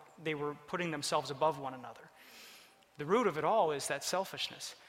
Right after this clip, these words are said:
The root of it all is that self-centeredness. The root of it all is our inability sometimes to shift from me-centered to we-centered.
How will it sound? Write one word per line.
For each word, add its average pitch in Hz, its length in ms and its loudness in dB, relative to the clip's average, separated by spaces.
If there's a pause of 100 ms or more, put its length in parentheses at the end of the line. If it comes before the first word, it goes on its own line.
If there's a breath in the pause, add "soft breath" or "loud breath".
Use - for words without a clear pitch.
(280 soft breath)
The 151 80 -8
root 233 120 4
of 180 120 -2
it 190 60 0
all 175 220 10
is 151 80 2
that 143 180 2 (240 loud breath)
self-centeredness. 175 800 2
The 170 80 -6
root 220 200 6
of 185 100 6
it 185 80 12
all 202 240 12
is 170 120 4
our 185 300 10
inability 214 540 8
sometimes 185 580 6
to 180 80 0
shift 190 240 6
from 185 220 0
me-centered 175 600 2
to - 120 -4
we-centered. 143 840 -4